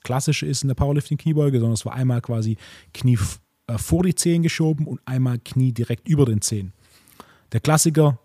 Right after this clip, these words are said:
den man auch immer noch häufig hört, der auch interessanterweise richtig ist, je weiter ich das Knie vor die Zehen schiebe, desto höher der Anpressdruck im Gelenk.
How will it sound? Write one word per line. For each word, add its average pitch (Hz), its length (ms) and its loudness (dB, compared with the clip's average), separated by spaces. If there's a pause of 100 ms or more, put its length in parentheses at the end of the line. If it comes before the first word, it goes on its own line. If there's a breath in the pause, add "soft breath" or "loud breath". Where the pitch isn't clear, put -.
den 123 120 4
man 123 100 -2
auch 127 220 -10
immer 131 220 4
noch 120 220 2
häufig 123 340 0
hört, 143 320 2
der 110 120 -4
auch 98 100 -16
interessanterweise 107 880 -6 (480)
richtig 135 320 0
ist, 139 240 -2 (400 soft breath)
je 120 240 -2
weiter 151 360 4
ich 151 320 0 (200)
das - 180 -2
Knie 143 240 4
vor 135 220 0
die 120 120 -2
Zehen 165 420 2 (800)
schiebe, 190 580 4
desto 123 240 0
höher 147 360 8 (340 loud breath)
der - 120 -2
Anpressdruck 131 800 2 (100)
im 120 180 2
Gelenk. 110 380 0